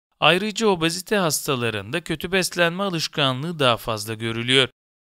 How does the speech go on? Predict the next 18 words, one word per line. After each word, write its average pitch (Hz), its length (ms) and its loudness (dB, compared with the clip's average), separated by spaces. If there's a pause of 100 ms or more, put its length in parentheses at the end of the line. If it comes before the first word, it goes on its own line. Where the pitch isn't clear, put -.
(140)
Sekiz, - 600 -2 (140)
işlenmiş 143 640 0
et 117 180 -4
ürünleri. 120 520 -2 (380)
Salam, 123 600 0
sucuk, 139 540 -2
sosis - 520 0
ve 196 60 0
pastırma 156 580 -2
gibi 190 240 -6
işlenmiş 151 640 0
et 170 200 -2
ürünleri 113 640 0 (140)
kanserojen 170 880 0
besinler 143 460 -2
arasında 143 560 -2
yer 110 180 0
alıyor. 117 360 0